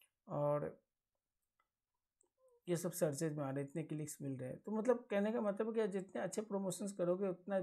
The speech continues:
बेटर, आपको एक हज़ार के आसपास कीवर्ड है, कहने का मतलब ये दिखा रहा है। तो आप सोच सकते हो फ्रेंड्स, कितना ज़्यादा आपके पास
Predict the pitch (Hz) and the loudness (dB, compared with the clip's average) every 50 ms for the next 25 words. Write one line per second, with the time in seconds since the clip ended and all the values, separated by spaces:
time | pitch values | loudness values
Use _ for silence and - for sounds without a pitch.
0 | 170 175 165 156 160 - 175 170 160 165 - 175 175 170 - 165 151 170 165 165 | 2 0 -2 -2 0 0 2 2 2 0 0 0 0 0 0 0 2 4 2 2
1 | 165 - - - - - - 170 160 151 147 - - 170 170 - - - 147 139 | 2 -2 -10 -20 -20 -10 -4 -2 0 0 0 -2 -2 -4 -4 -4 -8 -6 -4 -2
2 | 135 143 139 139 139 - - _ _ _ _ - _ _ _ - _ _ _ - | 0 0 -2 -2 -4 -10 -12 _ _ _ _ -20 _ _ _ -20 _ _ _ 0
3 | 180 175 180 185 180 185 180 180 175 180 196 185 180 180 165 160 147 - 147 139 | 2 4 4 6 6 4 4 4 4 2 2 2 4 2 2 2 -2 -2 -2 -2
4 | 135 135 139 143 - - - 196 190 190 185 - - 214 208 202 - 190 185 - | -2 0 -2 -2 -2 -2 0 4 4 4 4 2 0 0 0 0 0 -4 -4 -4
5 | - 185 175 170 - 175 175 185 180 - _ _ - 180 170 - - - 202 196 | -6 -6 -6 -4 -2 -4 -4 -4 -6 -12 _ _ -6 -6 -6 -6 -4 -2 0 0
6 | 180 160 - - 160 156 160 160 170 147 135 - - _ _ _ _ _ _ - | 0 0 -2 -2 0 0 2 2 2 0 0 -4 -10 _ _ _ _ _ _ -20
7 | - - _ _ _ _ _ _ _ - - - 160 165 - - 190 175 175 - | -20 -20 _ _ _ _ _ _ _ -10 -6 -4 -4 -4 -2 -2 -2 0 2 2
8 | 170 170 160 - - - | 2 2 2 0 -4 -8